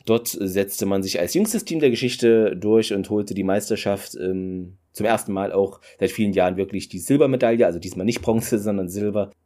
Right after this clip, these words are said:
In der Europa League schockte man Buchmacher und schaffte zum ersten Mal seit sechs Jahren es über die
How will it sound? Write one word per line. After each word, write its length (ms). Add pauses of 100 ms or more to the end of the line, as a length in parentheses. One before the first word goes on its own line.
(100)
In 80
der 100
Europa 220
League 220
schockte 380
man 200
Buchmacher 400
und 140
schaffte 520
zum 180
ersten 200
Mal 100
seit 160
sechs 240
Jahren 280
es 320 (460)
über 280
die 220